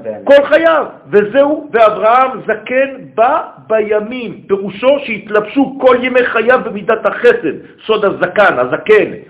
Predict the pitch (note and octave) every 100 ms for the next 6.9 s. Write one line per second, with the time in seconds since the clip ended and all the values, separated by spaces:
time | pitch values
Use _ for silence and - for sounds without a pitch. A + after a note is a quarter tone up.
0 | B2+ C#3 C#3+ - G3+ D3 - - - _
1 | _ _ _ _ _ _ _ - - A3+
2 | A3+ F#3+ F3 A3 A#3 A3 F3 F3+ - C#3+
3 | E3 D3 C#3 B2+ - A#2+ G#2+ - G#3 B3+
4 | C4 A#3+ A#3+ A3 G#3 - G#3 E3+ D#3+ F3+
5 | D#3+ D3+ C3+ - B2+ A#2 G2 F#3+ G#3+ F3
6 | G#3+ F#3+ E3 E3+ E3 D3+ A2+ G#2